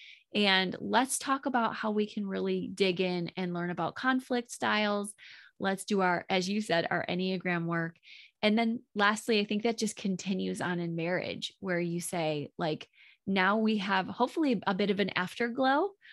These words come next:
where we've come together, we know how we shine, and we can now continue to walk through these stages together.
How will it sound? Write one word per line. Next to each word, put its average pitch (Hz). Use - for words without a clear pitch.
where 220
we've 214
come 233
together, 208
we 196
know 190
how 214
we 220
shine, 185
and 190
we 196
can 214
now 185
continue 196
to 190
walk 175
through 190
these 165
stages 160
together. -